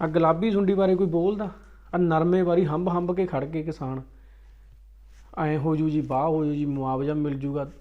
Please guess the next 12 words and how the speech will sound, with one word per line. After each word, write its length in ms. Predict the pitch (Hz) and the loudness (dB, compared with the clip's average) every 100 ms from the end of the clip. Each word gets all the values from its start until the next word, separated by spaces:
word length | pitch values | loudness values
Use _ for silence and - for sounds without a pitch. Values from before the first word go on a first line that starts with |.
| - - | -20 -12
ਚਲੋ, 280 | 120 110 123 - - - - - - - - | -10 -10 -14 -20 -20 -20 -20 -20 -20 -20 -8
ਕੁਛ 160 | 156 165 | -4 -2
ਨਹੀਂ 140 | 156 | -2
ਮਿਲਿਆ 280 | 127 117 120 | -4 -4 -6
ਕਿਸੇ 240 | 131 131 | -8 -12
ਨੂੰ। 140 | 127 131 - - - - - - | -12 -14 -20 -20 -20 -20 -20 -8
ਜਿਹਦਾ 200 | 143 160 | -2 0
ਨੁਕਸਾਨ 380 | 175 160 160 151 | 0 -2 -4 -4
ਹੋ 220 | 135 135 | -2 -4
ਗਿਆ 120 | 135 151 | -2 -2
ਉਹੀ 200 | 139 143 | -2 -4
ਭੁਗਤੂ। 420 | 180 147 - | -6 -8 -12